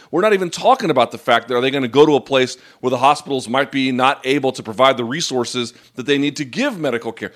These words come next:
We're not even talking about any of that, and they're all relevant considerations. Here's another one. It's like, dude, the curse is not real. You gotta say it out loud. Curse is not real.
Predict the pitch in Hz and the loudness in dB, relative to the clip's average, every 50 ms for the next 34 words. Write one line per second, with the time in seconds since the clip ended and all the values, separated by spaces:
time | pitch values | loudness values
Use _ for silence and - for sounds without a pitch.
0 | - - _ - 202 262 285 277 262 214 196 - 196 180 185 - 170 160 151 135 | -18 -20 _ -4 -2 0 0 0 0 -4 -6 -4 -2 -2 -2 -2 -2 0 2 2
1 | 131 - - 151 185 226 262 226 160 127 107 113 117 113 113 113 - - _ _ | 2 0 -2 -6 -4 -4 -2 -2 -2 -2 -2 0 0 0 0 0 -2 -8 _ _
2 | 143 147 156 156 156 151 151 156 185 214 214 180 156 151 170 170 170 160 170 160 | -4 -2 0 0 0 0 0 -2 0 0 0 0 2 2 4 4 4 2 0 -4
3 | 131 - 147 139 - 175 147 143 160 190 247 - - 135 - - 233 262 254 202 | -8 -8 -8 -6 -6 -4 -4 -4 -4 -4 -4 -6 -8 -10 -10 -10 -10 -10 -8 -8
4 | 185 185 220 262 247 170 131 110 95 - - - - _ _ _ _ - 214 214 | -6 -6 -4 -2 -2 -2 -2 -4 -6 -8 -12 -20 -20 _ _ _ _ -2 -2 -2
5 | 196 - - _ _ _ _ _ _ _ _ _ _ _ _ - 277 302 285 208 | -2 -2 -8 _ _ _ _ _ _ _ _ _ _ _ _ -2 0 0 2 0
6 | 127 - - _ _ _ _ _ _ _ - 160 - - - 269 294 285 - - | -2 -4 -6 _ _ _ _ _ _ _ -10 -8 -8 -4 -2 0 0 0 -2 -6
7 | 220 170 170 196 226 240 254 - 180 180 202 269 302 311 214 160 165 175 247 254 | -8 -6 -4 -2 0 0 0 0 -2 -4 -4 -2 0 0 0 0 2 2 2 2
8 | 208 - - - 233 277 285 254 247 233 220 190 220 240 254 233 165 123 - - | 0 0 0 2 2 4 4 4 4 4 4 4 2 4 4 4 4 2 0 -6
9 | _ - - 220 254 285 - - 196 220 208 165 156 175 180 208 233 - - 165 | _ -2 0 0 0 0 -2 -6 -6 -6 -6 -4 -2 0 2 2 2 0 -2 -6
10 | 185 226 294 330 330 262 143 98 76 - | -6 -6 -4 -2 -2 0 0 -2 -4 -8